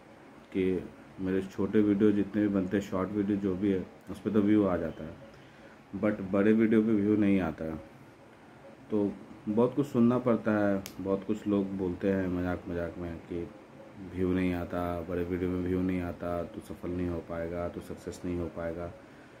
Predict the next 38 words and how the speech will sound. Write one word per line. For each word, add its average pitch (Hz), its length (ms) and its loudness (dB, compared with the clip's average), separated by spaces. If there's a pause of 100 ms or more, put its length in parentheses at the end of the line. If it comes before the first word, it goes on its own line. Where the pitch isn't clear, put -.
(760)
तो 104 140 0
मेरे 113 280 4
वीडियो 139 300 6
पे 139 80 6
ज़्यादा 123 260 4
तो 120 100 2
view 110 220 6
आते 104 260 4
नहीं 113 220 6
हैं 101 180 -2 (480)
long 107 280 4
video 101 260 4
पे, 104 140 -2 (640)
कभी 98 180 -2
तीस, 110 440 6
कभी 98 240 -2
चालीस, 98 800 0
बहुत 107 400 6
हो 101 120 4
गया, 98 220 4
इससे 98 200 -2
ज़्यादा 95 240 0
नहीं 92 180 0
जा 87 120 -2
पाते 82 320 -8
हैं। 85 100 -10 (480)
उनको 101 500 4
YouTube 101 400 2
का 98 80 0
power 90 320 -2
नहीं 92 220 0
पता 90 220 -4
है 85 100 -2
कि 87 180 -6
YouTube - 320 -8
क्या 78 120 -4
चीज़ 78 200 -8
है। 76 160 -6